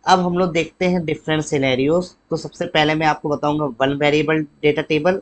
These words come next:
उसके बाद हम लोग चलेंगे टू variable data table में।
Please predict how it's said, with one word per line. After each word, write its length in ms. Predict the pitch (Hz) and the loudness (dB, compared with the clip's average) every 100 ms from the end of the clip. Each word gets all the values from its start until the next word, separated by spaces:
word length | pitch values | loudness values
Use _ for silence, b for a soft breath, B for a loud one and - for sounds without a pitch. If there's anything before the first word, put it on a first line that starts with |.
| - | -8
उसके 220 | - 156 | -4 0
बाद 180 | 147 147 | 2 2
हम 140 | 143 | 0
लोग 180 | 156 156 _ | -4 -6 _
चलेंगे 320 | 147 139 156 190 | -4 -2 -2 -4
टू 260 | - 170 | -2 -2
variable 380 | 143 135 127 127 | 2 2 2 0
data 220 | 120 117 | -2 -4
table 300 | 117 117 110 113 | -4 -8 -8 -12
में। 80 | 117 | -20